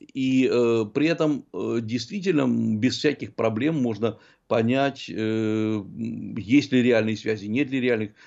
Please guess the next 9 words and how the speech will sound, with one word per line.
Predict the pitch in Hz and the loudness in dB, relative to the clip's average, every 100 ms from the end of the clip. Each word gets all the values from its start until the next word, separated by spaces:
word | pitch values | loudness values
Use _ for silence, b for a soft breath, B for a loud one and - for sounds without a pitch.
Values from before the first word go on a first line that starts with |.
| B | B
связей, | - 117 127 107 | -10 0 0 0
стоит | 95 120 127 | -4 -6 -4
ли | 123 | -6
какое-то, | 120 117 127 113 104 b b _ _ | -6 -2 -2 0 -2 b b _ _
в | - - | -20 0
кавычках, | 135 131 123 117 | 2 2 0 -4
китайское | 143 123 131 - 131 | -4 0 -2 0 -2
закулисье | 117 117 135 139 131 - 113 | -2 -6 -10 -10 -10 -8 -6
за, | 95 110 107 | -2 -2 -2